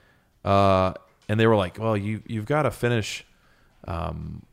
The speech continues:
your one half in New Zealand, your second half back here in, uh, in America or in Ohio when, you know, before school is out." And I was like, "I'll just go two weeks after college is done. No, no worries, no problem." They're like, "Okay."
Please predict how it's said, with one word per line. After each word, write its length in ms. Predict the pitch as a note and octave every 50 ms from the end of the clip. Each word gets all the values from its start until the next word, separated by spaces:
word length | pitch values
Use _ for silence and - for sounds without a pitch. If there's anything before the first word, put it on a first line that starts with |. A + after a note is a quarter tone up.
| _ _ _
your 160 | G#2 G2 F#2+
one 220 | G2 A2+ C3 C3+ B2+
half 260 | B2+ A#2+ A2+ G#2 -
in 80 | F#2 F2+
New 120 | F2+ F2+
Zealand, 360 | F#2+ B2 D3+ D#3+ D3+ C3 A2
your 100 | G2 F2
second 360 | - - C3 B2+ - A#2 - -
half 320 | G#2 A2 G#2 G2+ G2+ -
back 220 | - G#2+ G2+ G2 -
here 160 | - A2 G2+
in, 80 | F2+ F2
uh, 140 | E2 E2 -
in 140 | - F#2 F2+
America 720 | E2+ E2+ F#2+ A2 B2 B2 A#2+ - - F2 F2 F2 F#2+ A2+ - -
or 120 | - F#2 F2+
in 60 | E2
Ohio 440 | D#2 E2+ G2 F2+ E2 D#2 E2 F#2+ - - - - - - - _ _
when, 540 | - G#2 G#2 G2+ G2+ G2 F#2+ F#2+ F#2 F2+ - - _ _ _ _ _ _ _ _ _ -
you 60 | A#2
know, 60 | G#2 F#2
before 300 | E2+ - - B2 G#2+ -
school 320 | - - - D#3+ F3+ D#3+
is 80 | B2 G#2+
out." 100 | F#2+ D#2+
And 80 | - -
I 40 |
was 60 | A2 A2+
like, 100 | A#2+ -
"I'll 160 | D3 D#3+ E3
just 180 | C#3+ B2+ -
go 140 | - B2 A2+
two 220 | G#2 - - A#2 G2+
weeks 220 | G2+ G2 - -
after 220 | G2+ F#2 - F2
college 380 | F2 - - F2 E2+ F2 F2 D#2+
is 100 | E2+ -
done. 240 | - E2 D#2+ D#2 D#2
No, 200 | D#2+ D#2+ - - -
no 160 | F2 F#2 F2+
worries, 360 | F2 E2 D2+ D2+ D#2 - -
no 100 | G2 -
problem." 320 | - - E2 E2 E2 - - _ _ _ _ _ _ -
They're 120 | F2+ F#2
like, 180 | F2+ F2+ F2 - _ -
"Okay." 640 | - F2 E2 - - - - F2 E2 D#2+ D#2+ F2